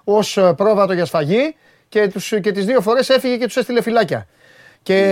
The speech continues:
Speaker 1: είναι σκληρή ομάδα Όφη. Σκληρή ομάδα. Αλλά απ' την άλλη ο Ολυμπιακός δεν έχει περιθώριο για δεύτερη γκέλα. Και
Speaker 2: Όχι,
Speaker 1: δεν έχει
Speaker 2: όχι.
Speaker 1: περιθώριο για τρίτη συνεχόμενη μη νίκη. Και δεν έχει και περιθώριο να του χαλάσει η διάθεση βαθμολογική. Γιατί θα χαλάσει, δεν μπορεί. Α, εντάξει, δεν γίνεται όλοι να φέρουν ίδια αποτελέσματα, να χαίρονται όλοι.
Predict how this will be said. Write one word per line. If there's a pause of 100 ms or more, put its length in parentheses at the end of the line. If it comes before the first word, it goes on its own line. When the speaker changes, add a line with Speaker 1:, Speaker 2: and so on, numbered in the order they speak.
(140)
Speaker 1:
είναι
σκληρή
ομάδα
Όφη.
Σκληρή
ομάδα.
Αλλά
απ'
την
άλλη
ο
Ολυμπιακός
δεν
έχει
περιθώριο
για
δεύτερη
γκέλα. (680)
Και
Speaker 2:
Όχι,
Speaker 1:
δεν
έχει
Speaker 2:
όχι.
Speaker 1:
περιθώριο
για
τρίτη
συνεχόμενη
μη
νίκη. (420)
Και
δεν
έχει
και
περιθώριο
να
του
χαλάσει
η
διάθεση (240)
βαθμολογική. (1700)
Γιατί
θα
χαλάσει,
δεν
μπορεί.
Α,
εντάξει,
δεν
γίνεται
όλοι
να
φέρουν
ίδια
αποτελέσματα,
να
χαίρονται
όλοι.